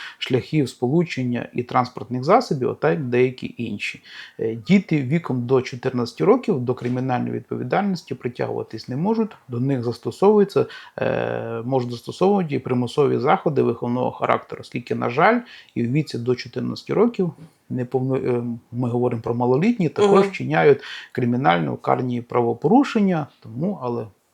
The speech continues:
Speaker 1: в такому випадку суд має право застосувати заходи виховного характеру.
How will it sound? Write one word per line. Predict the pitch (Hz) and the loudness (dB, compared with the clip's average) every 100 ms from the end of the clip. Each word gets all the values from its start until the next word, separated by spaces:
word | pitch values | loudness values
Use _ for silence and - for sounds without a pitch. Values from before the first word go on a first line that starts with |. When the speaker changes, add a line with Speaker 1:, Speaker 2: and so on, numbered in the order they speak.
| _ _ _ _ | _ _ _ _
Speaker 1:
в | _ | _
такому | 117 156 175 131 | -4 0 0 2
випадку | 185 208 139 - 120 | 2 2 -2 -2 -12
суд | - 160 | -8 -4
має | 131 143 127 | 0 2 0
право | 151 165 160 | 0 0 0
застосувати | - 113 117 135 160 113 | -4 -10 -4 -2 -2 -4
заходи | 107 139 - 127 117 | 0 0 0 -4 -4
виховного | 113 - 120 127 123 | -4 -8 -8 -4 -4
характеру. | - - - - - | -6 -6 -6 -8 -14